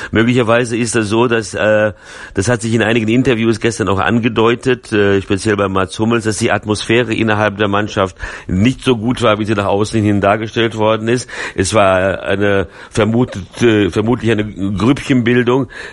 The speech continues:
die kontraproduktiv war. Das Quartier wurde immer schön geredet, das war, äh, im Grunde genommen mit allen, ähm, Facetten versehen, was ein, äh,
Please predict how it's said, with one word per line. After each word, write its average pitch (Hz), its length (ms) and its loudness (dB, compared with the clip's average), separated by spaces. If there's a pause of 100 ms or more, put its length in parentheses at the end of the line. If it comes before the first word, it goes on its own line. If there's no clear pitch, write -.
(140)
die 110 140 4
kontraproduktiv 117 1080 0
war. 110 220 2 (260)
Das 110 180 0
Quartier 127 640 2 (220)
wurde 117 220 0
immer 123 280 0
schön 131 360 0
geredet, 131 640 0
das 98 180 -2
war, 95 160 2 (160)
äh, 95 320 2
im 104 260 4
Grunde 117 220 2
genommen 110 340 0
mit 104 140 0
allen, 120 400 2 (420)
ähm, 101 540 0
Facetten 117 600 -4
versehen, 110 520 2
was 107 220 -2
ein, 101 260 -2 (320)
äh, 101 280 2